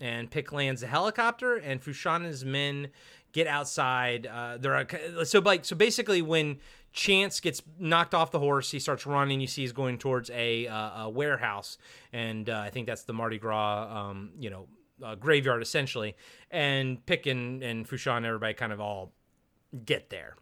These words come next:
you know. We see Chance running into the factory with two motorcycles in hot pursuit. Uh, they're both shooting at him,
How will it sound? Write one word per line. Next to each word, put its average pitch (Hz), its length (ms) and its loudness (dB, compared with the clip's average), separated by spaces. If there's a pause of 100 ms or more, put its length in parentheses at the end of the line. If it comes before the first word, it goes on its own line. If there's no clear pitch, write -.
you 110 140 -6
know. 90 200 -10 (920)
We 165 140 0
see 220 140 4
Chance 220 580 2
running 156 400 2
into 151 240 0
the 151 100 0
factory 170 540 -2
with 175 160 -4
two 175 160 -4
motorcycles 147 680 2
in 151 100 -4
hot 131 180 -4
pursuit. 135 540 -6 (720)
Uh, 139 480 0 (140)
they're 160 220 8
both 170 240 6
shooting 175 460 0
at 123 140 0
him, 202 180 -4